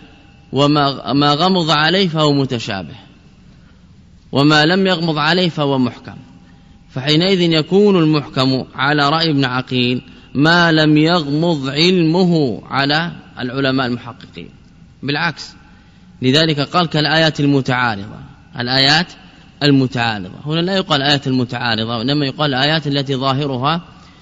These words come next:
تعارض، لأن القرآن ليس فيه تعارض بالذات، وإنما هو في فهم الناظر فقط، في فهم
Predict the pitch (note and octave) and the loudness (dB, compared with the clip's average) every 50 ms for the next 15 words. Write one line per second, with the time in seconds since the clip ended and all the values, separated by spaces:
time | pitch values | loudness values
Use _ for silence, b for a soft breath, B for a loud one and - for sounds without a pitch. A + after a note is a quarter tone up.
0 | B B B B B B B B B B B B - - C3 B2 C3 C3 B2 A2 | B B B B B B B B B B B B -8 -4 -2 0 0 0 0 -2
1 | G2 G2 A2 A2+ G#2+ C3+ C#3+ C3 - - C#3+ C#3 C3+ C#3 D3+ E3 D3 - C#3 A#2+ | -4 -8 -8 -8 -4 -2 -2 -2 -2 -2 0 0 2 2 0 0 -2 -4 -6 -6
2 | B2 D3 D#3 D3 D3+ D#3+ F3 F#3 D3+ - - - - - - - - - - A2 | -4 -2 -2 0 0 0 -2 -4 -6 -10 -16 -20 -20 -20 -20 -20 -14 -8 -4 -2
3 | A#2 B2+ C#3+ D#3 D3+ D3+ D3+ D3 C3+ B2+ C3 B2 A#2+ A#2+ B2 A2 G#2 G#2+ G#2 G2 | 0 0 2 2 2 0 -2 -2 -4 -4 -4 -4 -4 -4 -4 -4 -4 -4 -6 -6
4 | G2 - - - - - - - - - - - - A#2+ C3+ C#3+ D3 C#3+ C#3 C3 | -8 -12 -18 -20 -20 -20 -20 -20 -20 -20 -20 -10 -8 -6 -4 -2 -2 -2 -2 -2
5 | C3 D3+ D#3 D3 C3 B2+ C#3+ C3+ B2+ B2+ D#3 D#3+ D3 C#3 C3 B2 A#2+ A#2 A2+ G#2 | -2 -2 -2 -2 -4 -4 -4 -6 -4 -4 -4 -4 -2 -2 -2 -2 -2 -2 -2 -4
6 | G#2 G2 F2 - - A#2 - - A2 - - - - - B2 A#2+ - C#3 C3 C3 | -4 -8 -12 -12 -12 -12 -12 -14 -16 -18 -20 -16 -10 -8 -8 -6 -4 -4 -4 -2
7 | C#3 D3+ E3+ | -2 -2 -2